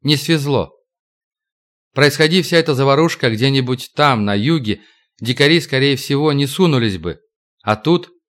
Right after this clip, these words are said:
обозлённый исчезновением сына и предыдущей поисковой партии во главе со своим братом, вождь фаангов без затей воткнул кинжал в живот наглецу, ожидая, что тот рухнет на колени.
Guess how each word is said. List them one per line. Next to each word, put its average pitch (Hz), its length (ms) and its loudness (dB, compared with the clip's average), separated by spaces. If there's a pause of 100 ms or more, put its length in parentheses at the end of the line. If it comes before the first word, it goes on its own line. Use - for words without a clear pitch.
(400)
обозлённый 139 720 2
исчезновением 127 800 0
сына 143 500 -2 (200)
и 123 120 0
предыдущей 131 640 0
поисковой 120 560 0
партии 147 560 -2 (260)
во 120 100 2
главе 127 300 4
со 127 140 -6
своим 117 380 0
братом, 110 460 0 (440)
вождь 135 340 2
фаангов 127 600 2 (180)
без 147 200 0
затей 135 420 0
воткнул 120 500 -2
кинжал 120 520 0
в 98 60 -10
живот 113 360 -2
наглецу, 110 640 -4 (320)
ожидая, 131 480 2
что 123 220 -6
тот 123 200 -6
рухнет 127 420 -2
на 110 100 -6
колени. 113 580 -2